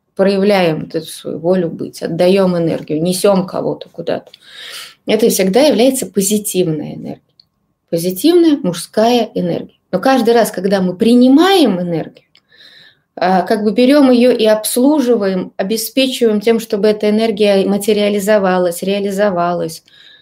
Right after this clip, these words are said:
чтобы получилось вот это желаемое для другого человека. То есть это как себя ведет,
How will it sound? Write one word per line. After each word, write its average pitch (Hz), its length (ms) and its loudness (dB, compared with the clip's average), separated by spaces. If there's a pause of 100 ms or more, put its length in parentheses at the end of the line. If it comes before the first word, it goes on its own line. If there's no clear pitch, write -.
(120)
чтобы 208 840 2
получилось 226 680 2
вот 202 120 -4
это 214 180 0
желаемое 214 1120 2
для 190 240 0
другого 208 540 -2
человека. 175 680 -8
То - 140 -18
есть 165 100 -12
это 185 160 -12
как 254 260 -2
себя 202 280 -2
ведет, 202 400 -4